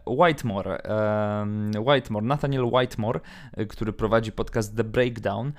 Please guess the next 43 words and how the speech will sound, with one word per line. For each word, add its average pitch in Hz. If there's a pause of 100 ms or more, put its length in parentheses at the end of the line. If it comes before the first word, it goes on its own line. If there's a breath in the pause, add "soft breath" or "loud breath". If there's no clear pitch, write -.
(180 loud breath)
e, -
powiedział, 226
że 202
tak 190
naprawdę 143
nie 135
ma 165
makroszczytu 123
w -
tym 135
sensie, 131
że 113
warunki 117
są 113
i -
tak -
dobrze 113
napa-, 110
dopasowane 107
do 107
narracji. 120 (340 loud breath)
Jeśli 147
zobaczymy 107
kolejną 113
dużą 113
rundę 113
agresywnych 113
działań 110
fiskalnych 117
pod 107
rządami 107
demokratów, 127 (240 loud breath)
a -
po 202
kilku 165
miesiącach 123
prędkość 120
pieniądza 117
w 104
obiegu 107
będzie 107
nadal 110
niska, 156